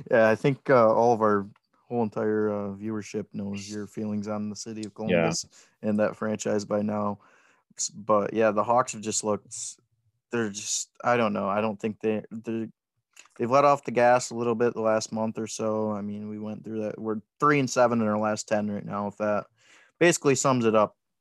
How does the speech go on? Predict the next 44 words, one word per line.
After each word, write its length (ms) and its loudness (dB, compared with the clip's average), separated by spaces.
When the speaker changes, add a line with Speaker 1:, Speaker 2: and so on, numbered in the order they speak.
Speaker 1:
I 80 -4
mean, 260 2
we'll 120 4
play 240 4
a 60 4
good 100 2
Speaker 2:
Yeah. 200 8
Speaker 1:
one 160 2
game, 300 0
and 80 0
next 220 -2
game 200 -2
we'll 80 -4
shit 220 -6
the 80 -10
bed. 320 0
And 240 -4
then, 300 0
like, 340 2
that 200 2
first 300 0
game 240 2
in 100 0
this 260 -2
two-game 360 -2
set 240 2
against 300 -4
Carolina 520 2
that 160 -2
we 120 -4
won, 400 0
we 80 2
had 140 6
no 300 4
business 500 2
of 80 -2
winning 240 0
that 160 -6
game. 200 -4
We 100 -2
won 240 2
two 200 -4
to 60 2
one. 340 0